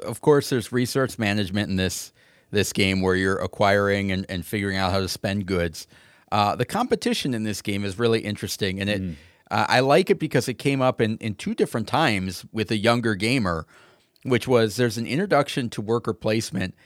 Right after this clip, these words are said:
Speaker 1: and the idea of you can't go there.
Speaker 2: Right.
Speaker 1: Like, some of the spaces get blocked off.
Speaker 2: I
Speaker 1: and
Speaker 2: am there right now. You're going to have
Speaker 1: you,
Speaker 2: to wait.
Speaker 1: you can't go there anymore. Um, and the idea of somebody bought that card from the market before you.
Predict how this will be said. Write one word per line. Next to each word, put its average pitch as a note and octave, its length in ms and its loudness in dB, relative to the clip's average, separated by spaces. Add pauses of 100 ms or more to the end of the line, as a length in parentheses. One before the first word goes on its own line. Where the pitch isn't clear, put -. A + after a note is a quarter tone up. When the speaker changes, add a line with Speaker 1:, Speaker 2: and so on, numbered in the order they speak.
(240)
Speaker 1:
and A2 180 0
the A2+ 100 2
idea A2 360 4
of G2+ 280 4
you A2+ 140 -6
can't G#2+ 260 -4
go A#2+ 160 4
there. F#2+ 260 -6 (220)
Speaker 2:
Right. G2+ 160 0
Speaker 1:
Like, G2+ 200 4
some C3+ 240 2
of C#3 80 2
the C3 80 -2
spaces B2+ 400 0
get A#2 220 0
blocked G#2+ 320 4
off. B2 200 6
Speaker 2:
I F#2 120 2
Speaker 1:
and G#2 160 0
Speaker 2:
am A2 200 0
there C3+ 200 2
right E2+ 240 -2
now. D#2 240 -8
You're E2+ 240 -4
going A2 260 0
to G2+ 60 0
have G2 80 0
Speaker 1:
you, G#2+ 60 -4
Speaker 2:
to C#3 100 0
wait. C#3+ 280 0
Speaker 1:
you B2 160 2
can't B2+ 320 0
go B2 180 4
there A2+ 180 4
anymore. F2 500 -2 (440)
Um, F#2 560 0 (420)
and C#3+ 240 2
the C3+ 80 4
idea C3 380 4
of G2+ 240 -2 (200)
somebody D3+ 500 2
bought A2+ 340 6
that A2 180 2
card A2 260 2
from G#2+ 160 -6
the G#2 80 -4
market G2+ 380 0
before A3+ 340 0
you. A#2 240 -2